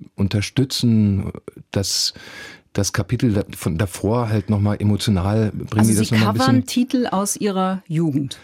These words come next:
Speaker 1: Äh, nicht nur.
Speaker 2: Okay.
Speaker 1: Also das geht wirklich von, äh, von Radiohead, äh, über Coldplay, über Scorpions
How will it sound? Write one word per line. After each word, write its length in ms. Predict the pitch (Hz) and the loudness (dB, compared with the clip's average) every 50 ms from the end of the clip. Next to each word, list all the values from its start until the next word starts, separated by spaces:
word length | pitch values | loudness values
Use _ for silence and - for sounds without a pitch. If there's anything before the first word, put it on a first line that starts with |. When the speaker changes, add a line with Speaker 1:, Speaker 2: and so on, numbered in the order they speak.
| - _ _ - | -20 _ _ -4
Speaker 1:
Äh, 160 | 127 135 135 | -2 -2 -2
nicht 220 | 143 170 180 - - | -2 -4 -6 -6 -4
nur. 300 | 202 180 127 98 90 92 95 | -2 -2 -2 -2 -2 -4 -2
Speaker 2:
Okay. 160 | 110 214 247 113 | -2 0 0 2
Speaker 1:
Also 160 | 127 127 127 | 0 2 0
das 180 | 113 127 - | 0 -2 0
geht 240 | - 151 147 147 - | 2 0 0 2 0
wirklich 260 | 147 147 147 160 135 | -2 0 0 -2 -4
von, 340 | - - 139 135 135 135 131 | -2 -2 0 2 2 2 0
äh, 260 | - - 107 107 87 | 0 0 -2 -2 -2
von 420 | 110 - - 127 120 120 120 117 - | -4 -2 0 2 2 4 2 2 2
Radiohead, 760 | - 104 113 127 139 143 139 131 123 131 131 131 127 - - - _ - - | 0 2 2 2 4 4 4 4 4 4 2 0 0 -4 -12 -20 _ -6 -2
äh, 260 | 113 120 117 117 110 | 0 2 2 2 0
über 220 | 82 98 107 120 107 | 0 0 -2 -2 -2
Coldplay, 720 | - - - 127 143 139 - - 123 117 117 117 117 120 | -2 -2 0 0 0 0 0 0 0 2 2 2 0 0
über 360 | 107 - 110 120 110 110 107 110 | -2 -2 -2 0 0 0 0 0
Scorpions 840 | - - - 113 104 117 - - 127 120 117 113 - - - - | -2 -4 -2 -2 -2 -2 -2 0 0 0 0 0 -2 -4 -6 -8